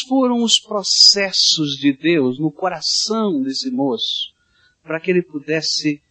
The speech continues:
transcender, para que ele pudesse ultrapassar as barreiras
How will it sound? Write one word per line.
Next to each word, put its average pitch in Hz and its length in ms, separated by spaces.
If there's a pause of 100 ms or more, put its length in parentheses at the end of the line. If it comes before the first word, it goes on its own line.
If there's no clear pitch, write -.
(220)
transcender, 147 680 (760)
para 143 160
que 147 100
ele 156 120
pudesse 147 720 (120)
ultrapassar 180 1160
as 131 140
barreiras 123 680